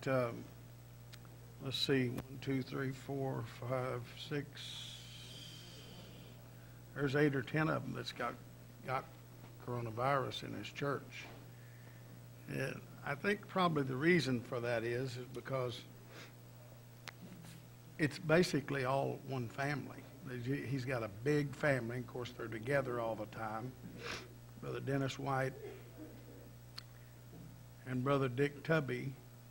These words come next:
are married to sisters. And their son, no, their daughter is married to, well,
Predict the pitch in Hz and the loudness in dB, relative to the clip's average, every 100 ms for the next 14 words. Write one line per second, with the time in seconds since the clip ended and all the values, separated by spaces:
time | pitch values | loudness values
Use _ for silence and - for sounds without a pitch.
0 | - - - - - - - 123 123 143 | -18 -18 -16 -18 -18 -14 -6 -2 4 6
1 | 139 127 113 - 160 - - 98 - - | 6 4 -2 2 2 2 -6 -8 -6 -8
2 | - - - - - - - - - - | -10 -16 -16 -16 -18 -18 -18 -18 -18 -16
3 | - - - - - - - 131 131 123 | -16 -16 -16 -16 -16 -16 -6 0 2 2
4 | 117 - - - - - - - - - | -2 -6 -10 -14 -16 -18 -18 -18 -18 -18
5 | - - - - - - - - - - | -18 -18 -18 -18 -18 -16 -16 -16 -16 -16
6 | - - - - - 127 135 143 139 123 | -16 -16 -16 -16 -12 -2 2 4 6 4
7 | - - 160 143 127 127 123 - - - | 0 2 4 4 4 2 0 -6 -14 -16
8 | - - - - - - - - - 139 | -18 -18 -16 -16 -16 -16 -16 -16 -2 0
9 | 123 120 135 123 120 151 147 123 117 131 | 2 4 2 4 6 10 10 10 4 -2
10 | - - - - - - - - - - | -8 -16 -16 -14 -14 -14 -14 -16 -16 -6
11 | - 131 107 127 135 131 123 120 135 131 | 2 2 4 6 8 8 4 2 6 6
12 | 123 113 104 - - - - - - - | 6 2 -4 -10 -16 -16 -14 -14 -14 -16
13 | - - - - - - - - - - | -16 -16 -16 -16 -16 -16 -16 -16 -16 -16
14 | - - - - - - - - - - | -16 -16 -16 -16 -16 -16 -16 -16 -16 -16
15 | - - - 139 123 123 | -16 -14 -10 -4 -2 0